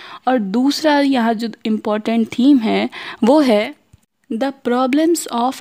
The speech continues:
adulthood, यानी जब हम बड़े हो जाते हैं, हमारी चाइल्डहुड ख़त्म हो जाती है, तो हमारी लाइफ सीरियस हो जाती है और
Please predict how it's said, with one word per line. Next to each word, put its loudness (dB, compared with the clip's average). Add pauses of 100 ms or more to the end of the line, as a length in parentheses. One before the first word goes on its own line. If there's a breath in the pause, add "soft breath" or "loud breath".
adulthood, -6 (360 loud breath)
यानी 2
जब 0
हम 2
बड़े 2
हो 0
जाते -2
हैं, -2
हमारी -2
चाइल्डहुड -2
ख़त्म 2
हो 4
जाती -6
है, -4 (340 loud breath)
तो 0
हमारी 2
लाइफ 0
सीरियस -4
हो 0
जाती -6
है -6 (320 loud breath)
और 0